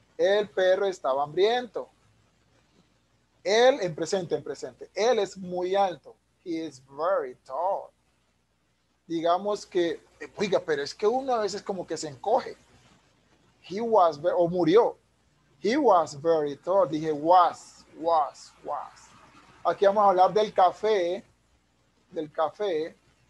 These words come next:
The coffee was too hot. Después de que la criada me lo sirvió, y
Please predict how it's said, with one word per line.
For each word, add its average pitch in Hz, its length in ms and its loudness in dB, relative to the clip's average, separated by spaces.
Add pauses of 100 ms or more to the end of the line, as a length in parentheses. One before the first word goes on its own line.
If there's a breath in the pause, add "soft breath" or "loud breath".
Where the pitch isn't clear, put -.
(1400)
The 139 120 -12
coffee 214 600 -4 (360)
was - 440 -8
too 226 200 -8
hot. 185 280 -4 (1120)
Después 156 400 -8
de 185 140 -6
que 196 160 -4
la 175 180 0
criada 156 400 -2
me 208 80 -6
lo 180 140 0
sirvió, 175 480 0
y 160 200 2